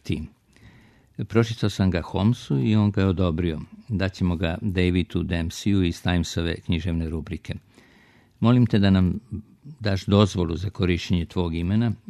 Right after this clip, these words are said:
i također te molim da mi pošalješ za trenutnu ili kasniju upotrebu tvoju pohvalu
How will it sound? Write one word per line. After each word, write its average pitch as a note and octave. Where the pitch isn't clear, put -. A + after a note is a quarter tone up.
i F#2
također G2+
te G2
molim G#2
da F#2
mi F2+
pošalješ G2
za E2+
trenutnu F#2+
ili E2
kasniju F2+
upotrebu F#2+
tvoju F2+
pohvalu F#2